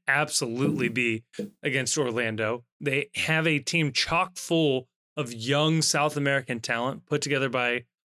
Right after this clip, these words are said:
Oscar Pereira. I mean, this is a solid team. They won the Open Cup last year. They look to be doing pretty good. Um, Grayson, vibes going into this one for you?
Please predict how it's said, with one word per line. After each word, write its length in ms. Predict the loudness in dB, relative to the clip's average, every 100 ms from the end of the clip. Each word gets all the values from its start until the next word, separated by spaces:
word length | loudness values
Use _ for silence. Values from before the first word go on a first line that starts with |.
| -6
Oscar 320 | -2 0 0
Pereira. 600 | 0 0 2 2 2 0 -4
I 80 |
mean, 260 | -2 -2 -2
this 220 | -2 -2
is 240 | 0 0 -4 _ _ _ _ _
a 40 | -4
solid 760 | 0 0 0 0 2 2 0 -4
team. 360 | -6 -2 0 0
They 100 | 0
won 200 | 2 2
the 120 | 4
Open 260 | 2 2 -2
Cup 300 | 0 -2 0
last 460 | 0 2 2 0
year. 340 | 0 0 0 -6 _ _ _ _ _
They 80 | -4
look 260 | 0 0 0
to 80 | 0
be 120 | 0
doing 340 | 2 2 2
pretty 300 | 0 -2 0
good. 520 | 2 2 2 0 -6 -14 _ _ _ _ _
Um, 720 | 0 2 4 4 2 0 -2 -6 _ _ _ _ _
Grayson, 540 | 2 4 4 2 -2
vibes 460 | -2 0 2 2 2
going 260 | 2 4 2
into 340 | 2 2 0
this 320 | 0 0 0
one 220 | -2 -4 -6
for 260 | -4 -4
you? 220 | -2 -4